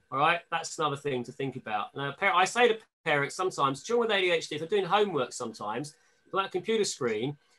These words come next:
what they actually work better with, you won't like this, 'cause it, having an iPod, an iPad beside them, playing a film that they know will help them focus more on what they've got in front of them.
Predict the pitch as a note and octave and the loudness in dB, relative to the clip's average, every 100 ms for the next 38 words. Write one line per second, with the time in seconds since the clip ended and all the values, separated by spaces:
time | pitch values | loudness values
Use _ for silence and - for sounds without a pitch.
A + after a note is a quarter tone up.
0 | _ _ F3+ G3+ F#3 G3 G3 A3 A3+ G3+ | _ _ 0 0 2 2 4 2 2 -6
1 | F#3+ F#3+ F#3 D3 A3 A#3 G3 A#2+ B2 A#2+ | 2 4 4 4 2 2 2 0 0 -2
2 | E3 G3 G3+ G3 G3+ C#3 B2+ C3+ - C#3+ | 2 4 4 4 4 2 -4 -4 -8 -8
3 | D#3 E3 - _ _ - A3 B3 A3+ A3+ | -4 -6 -8 _ _ -4 2 4 8 8
4 | A3 A3 - B2 C3+ D3 D#3+ F#3 G#3 G#3 | 8 6 2 2 2 -2 0 2 2 2
5 | E3+ D#3 D3 D3 - G3 G3 C#3 B2+ - | 0 0 -4 -8 0 2 2 2 -6 0
6 | G3+ G3+ F#3+ - G3+ F3 D#3 D#3+ D#3+ D#3 | 0 2 -2 -4 -2 -2 -2 0 0 2
7 | F3 B2 A2+ C#3 - _ _ - D#3+ D3 | 4 2 2 -4 -8 _ _ -2 0 2
8 | G3+ G3 E3 D#3+ A3 G#3 G3+ D3+ - G3+ | 2 2 -2 0 4 4 4 -4 -6 4
9 | G#3 F3 D#3+ D#3+ E3 D#3+ D3+ E3 D#3+ F3+ | 6 6 4 4 0 0 0 0 0 2
10 | E3 C#3+ C3 A2 | 2 2 -2 -4